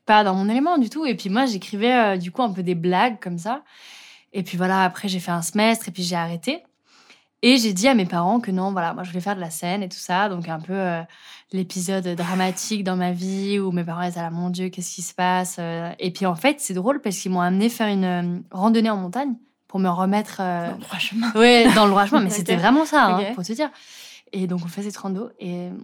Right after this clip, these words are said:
Speaker 1: on finit dans un, dans un petit chalet, mais vraiment, il y a trois personnes. Et je tombe sur, euh, Arnaud de Samer.
Speaker 2: Mais non.
Speaker 1: Qui est donc un humoriste que
Speaker 2: Ouais.
Speaker 1: j'adore.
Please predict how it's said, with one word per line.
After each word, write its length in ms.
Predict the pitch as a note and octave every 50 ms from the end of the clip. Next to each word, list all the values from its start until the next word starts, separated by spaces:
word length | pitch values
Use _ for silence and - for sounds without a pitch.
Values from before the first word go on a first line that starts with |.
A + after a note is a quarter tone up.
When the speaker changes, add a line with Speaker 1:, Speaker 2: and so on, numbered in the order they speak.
| - -
Speaker 1:
on 120 | - F#3+ F3+
finit 280 | E3 - G3 G3 G#3+ A3+
dans 220 | G#3+ F#3+ F3+ E3+
un, 360 | E3 E3 E3+ F3 F3 F3 F3 F3
dans 180 | F3 E3+ E3
un 100 | E3+ E3+
petit 200 | E3+ - - A3+
chalet, 400 | A3 - - G#3+ G#3 G#3 A3+ A#3
mais 100 | G#3+ F#3+
vraiment, 240 | E3+ E3 E3+ E3+ G#3
il 60 | A3
y 40 | G3
a 40 | F3+
trois 220 | - - - G#3+
personnes. 380 | - G3+ F#3+ - - B3+ C4+ C4+ _ _ - - - - _ -
Et 120 | - B3 C4+
je 120 | - -
tombe 240 | - B3+ C#4 E4 D#4
sur, 320 | - - - A#3 A#3+ B3 A#3+
euh, 580 | A3+ G3+ F#3+ F#3 F3+ F3+ F3+ F3+ F3 F3 F3+ - - _ _ _ _ _ -
Arnaud 260 | B3 A#3+ C4+ C4+ C#4
de 60 | A#3+
Samer. 320 | - B3+ A#3 G#3 G3+ G3+ G#3 - _ _ - - - -
Speaker 2:
Mais 100 | G#3 G#3
non. 120 | G3+ G3+ - - - - -
Speaker 1:
Qui 100 | - A3+
est 40 | A3
donc 240 | G3+ G#3 G#3 F#3 G#3
un 260 | G3 F#3+ F3+ F3 F3+
humoriste 480 | F#3+ F#3+ F#3+ F#3 F#3+ A#3 A#3+ - - -
que 60 | F#3
Speaker 2:
Ouais. 80 | - - E3 E3+
Speaker 1:
j'adore. 560 | - G#3 G3+ G3+ F#3 A3 B3+ C#4 C4+ A#3 G#3